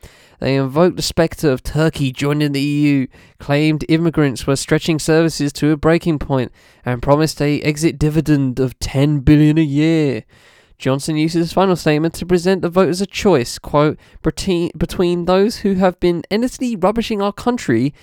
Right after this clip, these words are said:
and running it down, and those who, and those of us who believe in Britain. They say we can't do it, we say we can. They say we have no choice but bow down to Brussels. We say they are woefully underestimating this country, dot, dot, dot.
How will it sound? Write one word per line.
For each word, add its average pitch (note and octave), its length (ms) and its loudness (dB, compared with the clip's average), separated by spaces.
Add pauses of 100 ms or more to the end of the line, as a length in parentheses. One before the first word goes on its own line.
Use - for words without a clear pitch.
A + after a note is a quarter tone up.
(260)
and D3+ 320 -2
running G#3+ 240 0
it E3 180 -4
down, D3+ 500 2 (520)
and E3 260 -2
those G3+ 300 2
who, G3+ 260 0 (100)
and E3 160 -2
those G#3 220 2
of F#3 120 -2
us F3+ 200 0
who F#3 140 0
believe D3 360 2
in D3 100 -2
Britain. B2+ 560 -2 (340)
They C#3 200 2
say D#3 240 2
we D#3+ 120 4
can't C#3+ 340 2
do C3+ 180 2
it, C3 200 2
we B2 180 -8
say B2 280 -6
we B2 160 -4
can. A2+ 460 -6 (360)
They C3+ 220 4
say D3+ 240 0
we D3 100 2
have D#3 160 2
no E3+ 140 4
choice F3+ 440 2
but - 220 -2 (180)
bow C3+ 240 0
down D#3 280 2
to E3 100 -10
Brussels. D#3+ 580 0
We C#3 200 0
say D#3 320 0
they C#3+ 180 0
are C#3+ 140 4
woefully E3 440 2
underestimating D#3+ 680 -4
this C#3 120 -6
country, E3 440 -2
dot, A#2+ 220 -2
dot, D3 160 -6
dot. A#2 220 -2